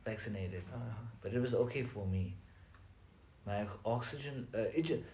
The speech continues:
Speaker 1: if you see the, uh, death rate of China right now, a lot of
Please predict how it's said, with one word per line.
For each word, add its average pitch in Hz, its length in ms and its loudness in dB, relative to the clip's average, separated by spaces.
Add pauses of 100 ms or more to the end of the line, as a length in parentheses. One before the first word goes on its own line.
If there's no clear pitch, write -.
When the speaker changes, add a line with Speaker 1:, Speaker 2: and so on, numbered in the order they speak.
(240)
Speaker 1:
if 151 160 0
you 214 140 4
see 214 80 4
the, 180 140 10 (200)
uh, 110 40 6 (360)
death 156 340 6
rate 113 260 4
of 101 180 -2 (100)
China 107 400 2 (220)
right 107 280 0
now, 110 220 2 (260)
a - 100 0
lot 165 100 8
of 160 80 0